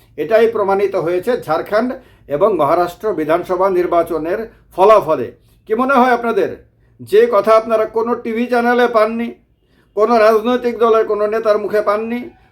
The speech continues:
কোনো সাংবাদিকের মুখেও পাননি, সেই কথাগুলো এই চ্যানেলে, এই প্রসেনজিৎ চক্রবর্তী চ্যানেলে প্রসেনজিৎ চক্রবর্তীর মুখে শুনতে পেয়েছেন। সুতরাং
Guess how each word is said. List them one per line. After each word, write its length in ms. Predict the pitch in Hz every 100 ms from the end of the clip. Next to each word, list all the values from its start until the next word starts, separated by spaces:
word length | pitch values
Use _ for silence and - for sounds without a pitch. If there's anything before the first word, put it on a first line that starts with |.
| -
কোনো 200 | 190 208
সাংবাদিকের 640 | 185 214 233 240 240 226
মুখেও 300 | 220 214 233
পাননি, 460 | 233 226 240 262 - _ _ _ -
সেই 300 | 202 262 302
কথাগুলো 680 | 262 233 190 208 202 185 220 -
এই 280 | 233 285 -
চ্যানেলে, 400 | 240 190 175 156
এই 120 | 147
প্রসেনজিৎ 500 | 151 185 247 247 240
চক্রবর্তী 600 | 233 220 202 175 165 160
চ্যানেলে 640 | 127 175 214 180 135 147 - - _
প্রসেনজিৎ 460 | - 190 247 220 226
চক্রবর্তীর 600 | 208 190 190 175 - 160
মুখে 260 | 160 - 180
শুনতে 300 | 180 170 110
পেয়েছেন। 460 | 160 143 123 120 - _ _ _ -
সুতরাং 560 | 226 277 269 180 208